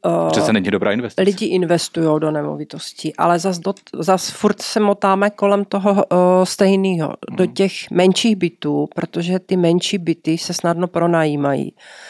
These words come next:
Speaker 1: Ale pokud si ten, eh,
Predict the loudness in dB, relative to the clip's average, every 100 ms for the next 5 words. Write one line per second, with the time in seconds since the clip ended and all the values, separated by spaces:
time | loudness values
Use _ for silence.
0 | -20 -8 0 2 2 0 -4 -2 -4 -2
1 | -4 -4 0 2 2 2 2 -2 -6 -6
2 | -4 -4 -4